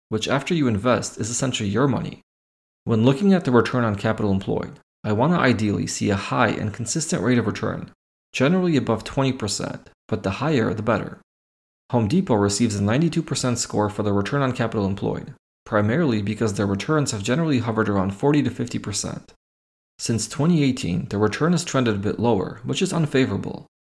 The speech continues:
and for that, the score gets knocked down a few percentage points. But overall, the past ten years look very healthy to me. The next metric is the total revenue, and here I look for growth and consistency.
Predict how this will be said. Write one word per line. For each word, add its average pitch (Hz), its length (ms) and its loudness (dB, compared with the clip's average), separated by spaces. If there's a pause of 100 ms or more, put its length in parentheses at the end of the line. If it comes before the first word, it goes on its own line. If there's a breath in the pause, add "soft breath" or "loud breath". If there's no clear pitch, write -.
(140)
and 110 160 -2
for 107 160 -4
that, 127 300 0
the 101 80 -4
score 156 320 -2
gets 127 220 0
knocked 104 240 0
down 107 180 0
a 98 60 0
few 151 120 -6
percentage 117 440 -2
points. - 400 -10 (640)
But 123 100 2
overall, 139 600 2
the 107 80 -4
past 160 300 -2
ten 156 180 2
years 110 220 0
look 107 120 0
very 104 240 2
healthy 110 300 0
to 101 120 -6
me. - 200 -8 (760)
The 107 100 2
next 120 300 2
metric 101 460 0
is 101 120 -6
the 98 80 -4
total 147 300 2
revenue, 104 440 0 (260)
and 104 80 -2
here 147 260 0
I 143 40 2
look 127 180 2
for 104 160 -4
growth 127 320 2
and 113 120 -2
consistency. 110 720 -8